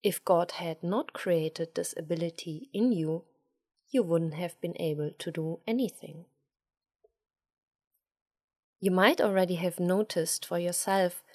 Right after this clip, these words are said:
that the way in which the Asherites thought about human agency is very similar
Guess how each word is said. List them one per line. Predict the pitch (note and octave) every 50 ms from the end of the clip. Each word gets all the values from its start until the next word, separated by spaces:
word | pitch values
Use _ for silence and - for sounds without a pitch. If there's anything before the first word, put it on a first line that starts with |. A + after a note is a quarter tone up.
| _ _ _ _ _ -
that | F#3 F3 -
the | F#3+ E3+
way | F3 F#3+ F#3+ F#3+ F#3 F#3 F3
in | - - F3+ F3+
which | E3 F3+ F3 - - - -
the | - F3 - -
Asherites | - F#3 - - - F3 E3+ E3+ E3 D#3+ D#3 D3+ - - - - _
thought | F#3 F3 E3 E3 E3 -
about | F3 E3 E3+ D#3+ D#3+ D#3+ D#3+ - - -
human | F#3+ G3+ A#3+ D4+ E4 C4 G#3 -
agency | - E3 D#3+ - - E3+ E3 - - - D#3+ D#3 D#3+ - _ _ _ _ _ _ _
is | - - -
very | - D#3+ E3 D#3 D3+ D3+ D#3 D#3+
similar | - - - F#3+ F#3 G3 G3+ F#3 E3+ E3 D#3+